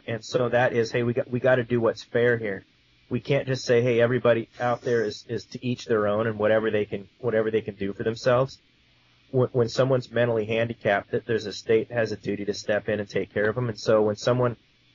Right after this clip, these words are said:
starts to argue rights i-, in a traffic court, they're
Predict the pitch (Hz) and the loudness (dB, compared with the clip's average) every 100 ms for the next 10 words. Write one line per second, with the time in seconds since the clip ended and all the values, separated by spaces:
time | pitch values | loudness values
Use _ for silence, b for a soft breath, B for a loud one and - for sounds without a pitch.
0 | - - 127 117 - - 117 120 110 101 | -18 0 0 0 -4 -2 0 -2 -6 -4
1 | 101 110 123 - - _ _ _ - - | 0 0 -2 -8 -20 _ _ _ -16 -10
2 | 123 107 - 107 110 - - 131 131 156 | -6 -6 -2 0 0 -4 -4 0 0 -2
3 | _ _ _ _ _ _ - 127 | _ _ _ _ _ _ -2 0